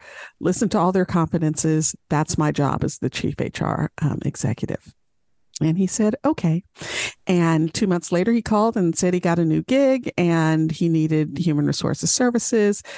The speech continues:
He couldn't afford me, but could I just do this and that as an independent contractor? I said, "Sure." And he kept adding to the this and that list until that was, uh, started in April of two thousand and one. By August of two thousand and one,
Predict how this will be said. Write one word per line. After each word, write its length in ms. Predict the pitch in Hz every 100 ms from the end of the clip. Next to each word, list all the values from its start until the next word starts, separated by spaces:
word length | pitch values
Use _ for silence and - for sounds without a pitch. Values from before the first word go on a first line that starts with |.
| - -
He 120 | 196
couldn't 280 | - 175 135
afford 460 | 151 - 262 254 262
me, 260 | 240 226
but 240 | 202 160 -
could 120 | 185
I 100 | 170
just 280 | 170 165 -
do 160 | 151
this 320 | 151 226 233 -
and 320 | 190 185 175
that 260 | 156 156 -
as 140 | 156
an 100 | 147
independent 420 | 147 151 147 143
contractor? 500 | - - 147 - - -
I 40 |
said, 260 | 156 - -
"Sure." 440 | - - 123 - - - - - - -
And 140 | 175
he 100 | 233
kept 300 | 269 269 - -
adding 320 | 175 175 170
to 140 | -
the 160 | 147 151 -
this 240 | 160 -
and 160 | 156 151
that 320 | 151 175 -
list 640 | 156 156 208 - - - - - -
until 720 | 165 170 - 196 170 170 160
that 220 | - 180
was, 300 | 190 175 -
uh, 340 | 156 160 123 90
started 460 | - 196 180 175
in 140 | 165 -
April 540 | 175 185 240 240 262 269
of 140 | 196
two 160 | - 226
thousand 320 | 220 214 220
and 120 | 214
one. 360 | 208 214 220 226 - - -
By 260 | 170 165 - -
August 420 | 180 196 226 -
of 80 | 208
two 160 | - 202
thousand 360 | 190 185 185
and 160 | 180 170
one, 480 | 170 170 170 175